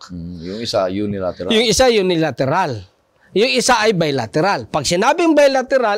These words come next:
Speaker 2: ang sinabi ng thirteen eighteen ng New Civil Code, kailangang merong meeting of the mind.
Speaker 1: Oo, mutual.
Speaker 2: Oh, mutual understanding.
Speaker 1: Oo.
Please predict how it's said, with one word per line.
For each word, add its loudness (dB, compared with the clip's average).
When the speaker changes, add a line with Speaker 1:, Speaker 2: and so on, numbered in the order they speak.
Speaker 2:
ang 0
sinabi 2
ng 2
thirteen 0
eighteen 0
ng 2
New 2
Civil 2
Code, 0
kailangang 0
merong 2
meeting 2
of -4
the 0
mind. -10
Speaker 1:
Oo, -16
mutual. -4
Speaker 2:
Oh, -2
mutual 2
understanding. -2
Speaker 1:
Oo. -8